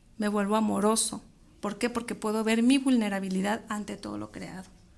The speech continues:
Cuando yo lo entiendo así, de hecho hay un verso en la Biblia que me gusta mucho porque dice, "Yo me manifiesto", dice el Señor,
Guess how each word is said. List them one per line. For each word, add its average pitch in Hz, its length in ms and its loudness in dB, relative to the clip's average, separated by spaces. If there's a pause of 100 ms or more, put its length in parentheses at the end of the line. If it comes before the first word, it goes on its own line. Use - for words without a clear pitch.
(540)
Cuando 240 240 8
yo 247 180 6
lo 269 80 6
entiendo 302 500 6
así, 226 460 4 (640)
de 226 160 6
hecho 226 160 6
hay 254 100 6
un 247 100 6
verso 240 200 4
en 240 60 6
la 214 60 4
Biblia 208 240 4
que 220 80 0
me 202 100 2
gusta 202 280 2
mucho 202 360 0 (200)
porque 202 300 -2
dice, 208 340 2
"Yo 247 180 6
me 285 120 8
manifiesto", 247 640 4
dice 233 200 6
el 277 80 4
Señor, 233 320 6